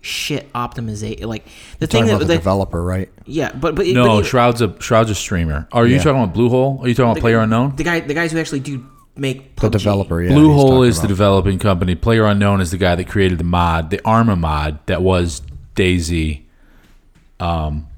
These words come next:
Speaker 3: but, like, Player
Speaker 1: Well,
Speaker 3: Unknown is the, is the, is the guy that essentially developed
Speaker 1: do
Speaker 3: the
Speaker 1: you,
Speaker 3: mod
Speaker 1: do you,
Speaker 3: that
Speaker 1: well, you know,
Speaker 3: became the battle royale.
Speaker 1: And the thing is, Wade, pub G and, um, or Player Unknown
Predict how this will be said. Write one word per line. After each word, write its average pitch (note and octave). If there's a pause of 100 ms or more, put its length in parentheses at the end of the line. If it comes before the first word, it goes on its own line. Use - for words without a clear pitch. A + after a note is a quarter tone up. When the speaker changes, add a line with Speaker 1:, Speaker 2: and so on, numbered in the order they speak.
(1200)
Speaker 3:
but, G#2+
like, G2+
Player B2
Speaker 1:
Well, A2+
Speaker 3:
Unknown G#2
is F2
the, G2
is F#2
the, F#2 (140)
is G2
the G2
guy F2+
that F2
essentially F2+
developed D#2
Speaker 1:
do F2+
Speaker 3:
the F#2
Speaker 1:
you, E2
Speaker 3:
mod E2
Speaker 1:
do F2+
you, F2+
Speaker 3:
that -
Speaker 1:
well, F#3
you F#3
know, F3
Speaker 3:
became D#2 (120)
the A2+
battle F2+
royale. D2+
Speaker 1:
And E3+ (160)
the D3+
thing F3
is, G3 (380)
Wade, F3+ (2250)
pub A3
G B3+ (520)
and, F#3 (920)
um, C#3
or C3
Player F#3
Unknown F#3